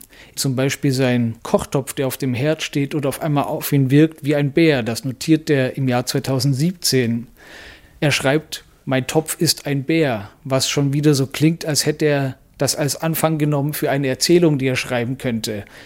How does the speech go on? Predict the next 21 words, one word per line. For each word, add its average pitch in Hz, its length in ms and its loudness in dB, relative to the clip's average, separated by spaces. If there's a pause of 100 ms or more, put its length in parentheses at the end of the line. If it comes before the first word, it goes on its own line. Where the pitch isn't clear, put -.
im 135 160 0
Geiste 131 360 2
Kafkas. - 760 -4 (680)
Das - 200 2
haben 208 180 4
wir 175 120 4
gesehen 139 580 2
und 208 160 -4
dachten, 185 520 0 (340)
das 151 180 -2
ist 185 120 2
eigentlich 175 260 -4
ein 156 120 0
großer 170 340 2
Kosmos, - 760 -4
der 147 140 0
gar 147 200 0
nicht 185 220 -2
richtig - 320 -4
bedient 190 500 0
wird. - 420 0